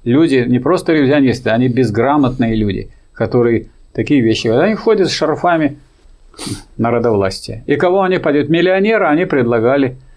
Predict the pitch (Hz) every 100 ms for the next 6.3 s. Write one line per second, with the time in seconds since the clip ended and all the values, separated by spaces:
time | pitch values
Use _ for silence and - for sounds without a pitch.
0 | _ - 113 104 104 113 120 123 123 113
1 | 107 104 95 117 113 175 175 156 151 127
2 | 135 151 196 180 139 123 120 - 170 170
3 | - 104 - - 120 117 110 165 165 -
4 | 117 - 139 135 113 104 120 123 117 -
5 | - - 120 107 117 170 208 202 - 104
6 | 117 127 117